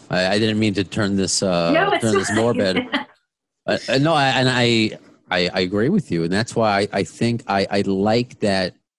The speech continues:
Speaker 1: Gu-, I like that Guns N' Roses does Wichita Lineman, and that's coming in with really little to no knowledge. That was the only knowledge I really knew of Glenn Campbell, other than he's a,
Speaker 2: Yeah.
Speaker 1: a singer, and he's, unfortunately, he has Alzheimer's as, as a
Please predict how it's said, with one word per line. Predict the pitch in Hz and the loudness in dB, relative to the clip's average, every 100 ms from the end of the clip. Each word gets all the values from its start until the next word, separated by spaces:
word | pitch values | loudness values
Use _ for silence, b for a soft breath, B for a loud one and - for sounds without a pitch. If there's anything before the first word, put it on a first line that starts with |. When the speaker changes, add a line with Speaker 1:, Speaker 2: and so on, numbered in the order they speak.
| _ 117 | _ -8
Speaker 1:
Gu-, | 110 113 - | -4 -4 -4
I | 101 127 196 | -2 0 2
like | 156 101 87 | 2 0 0
that | 92 | -2
Guns | 85 95 | -2 -2
N' | 87 | 0
Roses | 92 85 78 | 0 -2 -4
does | 76 90 85 76 | -4 -2 -2 -4
Wichita | 80 82 87 82 80 | -4 -6 -6 -6 -4
Lineman, | 80 80 78 73 | -2 -4 -6 -6
and | 80 | -4
that's | 90 92 - | -2 -4 -6
coming | - 95 110 | -6 -4 -4
in | 123 | -4
with | 104 98 | -4 -4
really | 101 107 98 | -2 0 -2
little | 90 98 98 | -2 -2 -4
to | - | -4
no | 95 | -4
knowledge. | 95 92 90 85 78 | -2 -2 -2 -2 -2
That | 113 | 0
was | 110 | 0
the | - - | -4 -4
only | 120 120 | -2 0
knowledge | 104 98 98 90 - | 0 0 0 -2 -2
I | |
really | 90 95 90 | 0 0 0
knew | 87 | -2
of | 85 76 | -2 -4
Glenn | 87 82 | -6 -4
Campbell, | 87 80 76 | -4 -2 -2
other | 85 80 | -4 -4
than | 85 80 | -6 -4
he's | 87 85 | -4 -2
a, | 90 | -2
Speaker 2:
Yeah. | 80 76 65 - B B B | -2 -4 -8 -12 B B B
Speaker 1:
a | 65 | -4
singer, | - - 170 165 156 127 | 0 0 0 2 0 0
and | 117 110 104 | 0 0 0
he's, | 95 98 95 87 80 - _ _ _ _ - | 0 2 2 0 -4 -14 _ _ _ _ -8
unfortunately, | 101 - 107 - 104 98 | -4 0 0 0 0 2
he | 98 | 2
has | 92 82 | 0 0
Alzheimer's | 78 76 76 67 73 - | -2 -4 -6 -6 -8 -4
as, | 80 76 | -4 -2
as | 85 90 | -2 -2
a | 92 85 | -2 -4